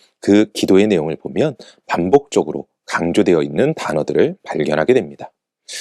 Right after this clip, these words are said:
그것은 바로 범죄, 성전, 들으시고, 사하시고입니다. 이 말은 이스라엘 백성들이 범죄하였을 때 이를 깨닫고 돌이켜 성전에 와서 또는 성전을 향하여 기도하면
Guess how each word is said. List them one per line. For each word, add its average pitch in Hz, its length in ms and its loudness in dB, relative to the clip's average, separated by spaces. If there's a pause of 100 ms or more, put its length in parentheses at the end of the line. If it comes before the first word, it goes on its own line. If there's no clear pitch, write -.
(120)
그것은 90 300 4
바로 78 400 2 (200)
범죄, 90 540 -2 (420)
성전, 147 680 -2 (520)
들으시고, - 640 2 (360)
사하시고입니다. 90 1300 -4 (720)
이 110 120 4
말은 95 460 0
이스라엘 123 440 4
백성들이 98 800 0 (280)
범죄하였을 95 760 0
때 - 260 -10 (320)
이를 87 320 4
깨닫고 95 420 2
돌이켜 90 640 0 (220)
성전에 151 560 0
와서 - 340 -4 (280)
또는 82 280 0
성전을 104 500 0
향하여 90 320 -2
기도하면 123 680 0